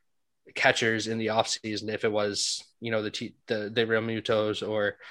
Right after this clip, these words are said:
the Hedges or whoever it ended up being, because I just don't think they have a number one catcher here. I think they,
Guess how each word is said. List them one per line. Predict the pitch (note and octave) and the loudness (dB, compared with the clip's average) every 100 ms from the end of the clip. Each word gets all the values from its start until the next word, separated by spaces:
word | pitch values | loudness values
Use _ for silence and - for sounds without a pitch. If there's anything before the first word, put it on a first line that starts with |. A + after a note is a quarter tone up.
| - _ | -20 _
the | - | 2
Hedges | B2 A2+ A2+ A#2 | 4 4 0 0
or | |
whoever | D3+ D#3+ D3 C#3+ | 4 6 8 6
it | B2 | 6
ended | A#2+ A#2 | 2 -2
up | G#2 | -2
being, | C3 B2+ G2+ G2+ _ - _ _ _ _ _ _ _ _ _ _ - | 2 2 2 -8 _ -20 _ _ _ _ _ _ _ _ _ _ -6
because | C3+ E3 F3 | 2 6 6
I | D#3 | 6
just | E3+ | 6
don't | F3+ | 4
think | F#3 A3 | 6 8
they | F3+ | 8
have | B2 C3+ | 8 4
a | C3 | 4
number | C3 A#2+ B2 | 4 4 4
one | A2 | 2
catcher | - A2+ G#2+ | 2 0 0
here. | - A2+ A2 | 0 2 4
I | A#2 | 4
think | D#3 D3+ | 6 8
they, | C3+ | 6